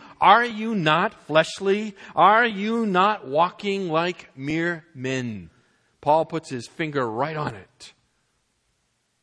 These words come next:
Carnal behavior, worldly behavior, demonic behavior,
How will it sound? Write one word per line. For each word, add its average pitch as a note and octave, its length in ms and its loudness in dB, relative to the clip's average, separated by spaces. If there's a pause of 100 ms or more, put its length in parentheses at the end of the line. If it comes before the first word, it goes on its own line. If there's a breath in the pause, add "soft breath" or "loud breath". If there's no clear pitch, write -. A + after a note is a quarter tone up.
(560)
Carnal G3+ 580 2 (880)
behavior, D3+ 640 -2 (160 soft breath)
worldly F#3 640 4
behavior, C#3+ 640 -4
demonic F3 760 -2
behavior, C3+ 760 -6